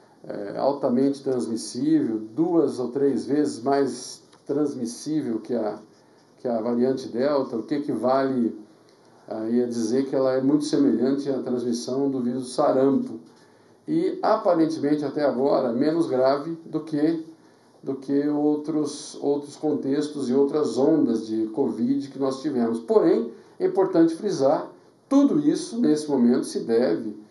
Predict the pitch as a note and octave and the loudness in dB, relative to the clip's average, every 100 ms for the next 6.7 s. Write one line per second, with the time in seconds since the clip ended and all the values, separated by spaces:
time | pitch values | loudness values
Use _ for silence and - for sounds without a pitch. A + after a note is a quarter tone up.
0 | - - _ A#2+ A#2 - C3+ B2 A#2 A#2 | -20 -20 _ -4 -4 -4 -6 -2 0 0
1 | A#2 A#2 G#2 A#2 - - C3 A#2+ A#2+ A#2+ | 0 -2 -2 -4 -10 -6 -2 -2 -2 -4
2 | C#3+ A#2+ - - - - - - - - | 0 0 0 -4 -16 -20 -20 -8 -4 2
3 | C3 C#3+ D3+ - D#3 D#3+ D3+ B2+ C#3 D#3 | 2 2 -2 0 2 2 2 0 0 -2
4 | - C#3+ - F3 - D3 D#3+ A3 - A#2+ | -2 -4 0 0 4 4 6 6 2 0
5 | G#2+ - - _ D#3+ D#3+ D3 E3 E3+ F#3 | -2 -4 -16 _ 2 2 2 2 4 4
6 | D3+ C3+ C#3 A2+ A#2 D3+ - | 2 -2 -4 -2 0 -2 -4